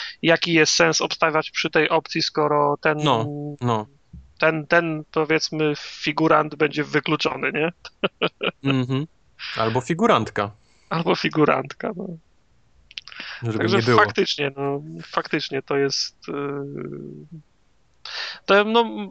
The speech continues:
Speaker 1: przychylę się do tej opinii,
Speaker 2: Więc, więc
Speaker 1: że
Speaker 2: to jest
Speaker 1: jeżeli to
Speaker 2: właśnie,
Speaker 1: jest tak.
Speaker 2: z jednej strony ludzie, którzy nie, nigdy nie oglądali serialu, nie czytali książek, niektórych właśnie momentów nie, nie zrozumiałem, jak one są ważne, nie? Jak, jak dla nich, dla tych, co czytali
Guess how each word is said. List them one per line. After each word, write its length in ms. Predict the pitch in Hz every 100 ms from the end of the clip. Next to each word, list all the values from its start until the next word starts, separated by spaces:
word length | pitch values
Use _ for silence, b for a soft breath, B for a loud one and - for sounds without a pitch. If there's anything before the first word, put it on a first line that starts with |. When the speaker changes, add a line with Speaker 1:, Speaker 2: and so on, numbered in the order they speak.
| 185 - - -
Speaker 1:
przychylę 480 | - - 233 202 151
się 160 | - 151
do 180 | 156 151
tej 640 | 147 147 147 143 143 143
opinii, 280 | 165 165 165
Speaker 2:
Więc, 100 | 170
więc 140 | 175 151
Speaker 1:
że 60 |
Speaker 2:
to 80 | 160
jest 120 | 185 160
Speaker 1:
jeżeli 120 | 180
to 100 | 156
Speaker 2:
właśnie, 160 | 165
Speaker 1:
jest 360 | 156 131 131 110 117 -
tak. 80 | -
Speaker 2:
z 20 |
jednej 280 | 143 190 190
strony 420 | - 160 160 160
ludzie, 260 | 147 160 165
którzy 300 | 156 147 143
nie, 480 | 139 131 127 120 - -
nigdy 280 | 131 143 143
nie 100 | 135
oglądali 400 | 131 127 123 120
serialu, 380 | - 120 113 117
nie 120 | 117
czytali 300 | - 117 113
książek, 560 | - 110 107 110 - - _ _ _
niektórych 800 | 190 120 123 147 139 135 - - -
właśnie 320 | 123 120 131
momentów 440 | 123 127 120 120
nie, 180 | 123 120
nie 140 | 117
zrozumiałem, 540 | 113 123 120 123 117 113
jak 160 | 117
one 180 | 127 127
są 160 | 120 131
ważne, 520 | 117 135 120 113 101
nie? 240 | 101 104 123 _ _
Jak, 260 | - 107 104
jak 160 | 110 110 -
dla 280 | 120 113 113
nich, 200 | 107 113
dla 200 | 110 110
tych, 180 | 107 113
co 140 | -
czytali 540 | 113 117 139 101 101